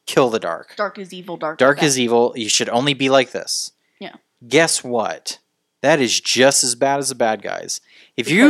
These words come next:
Speaker 2: Because the
Speaker 1: if
Speaker 2: bad
Speaker 1: you were
Speaker 2: guys all
Speaker 1: sitting there,
Speaker 2: want all dark, no light.
Speaker 1: if you're, if you're the good guy and you're sitting there and you'd be like, "Only, only this good part can exist.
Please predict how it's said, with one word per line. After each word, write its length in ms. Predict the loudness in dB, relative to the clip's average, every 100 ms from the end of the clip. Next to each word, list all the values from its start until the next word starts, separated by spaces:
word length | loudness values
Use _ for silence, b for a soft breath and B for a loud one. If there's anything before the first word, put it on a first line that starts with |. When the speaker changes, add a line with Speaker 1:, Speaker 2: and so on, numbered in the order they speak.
| 6
Speaker 2:
Because 60 | 2
the 60 |
Speaker 1:
if 60 | 2
Speaker 2:
bad 120 | 4
Speaker 1:
you 120 | 4 4
were 60 | 4
Speaker 2:
guys 40 | 4
all 60 |
Speaker 1:
sitting 140 | 2 2
there, 120 | 0
Speaker 2:
want 140 | -2 -4
all 140 | -8
dark, 280 | -6 -8 -8
no 140 | -12 -12
light. 240 | -12 -8
Speaker 1:
if 180 | -6 -2
you're, 300 | 0 0 -2 -12 -6
if 220 | -6 -2
you're 200 | -2 0
the 100 | 0
good 220 | 0 0
guy 220 | 0 -2
and 160 | -4 -6
you're 100 | -2
sitting 240 | -2 -2
there 160 | -4 -6
and 60 | -6
you'd 60 |
be 80 | -2
like, 300 | 0 0 -4 _ _ _ _ _ _ -2
"Only, 460 | 0 0 -2 -4 -12 _ _ _ 0
only 400 | 2 2 0 0
this 300 | 0 0 -2
good 540 | -2 2 4 4 -2
part 320 | -2 0 -2
can 140 | -6 -6
exist. 720 | -6 -2 -2 0 0 -2